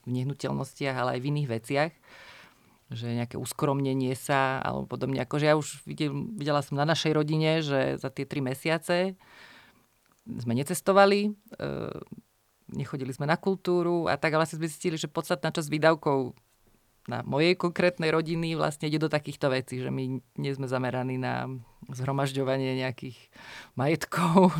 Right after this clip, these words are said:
<laughs> a podobne, ale že skôr to dávame do nejakých zážitkov a už len tým,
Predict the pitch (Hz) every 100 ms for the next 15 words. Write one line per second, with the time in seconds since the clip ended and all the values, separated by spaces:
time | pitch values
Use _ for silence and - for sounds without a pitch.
0 | - - - 247 196 156 147 139 131 -
1 | - 147 165 185 165 151 151 - 151 151
2 | 147 143 143 139 139 139 131 131 139 160
3 | - 180 185 - - - 147 156 151 -
4 | _ - 170 185 185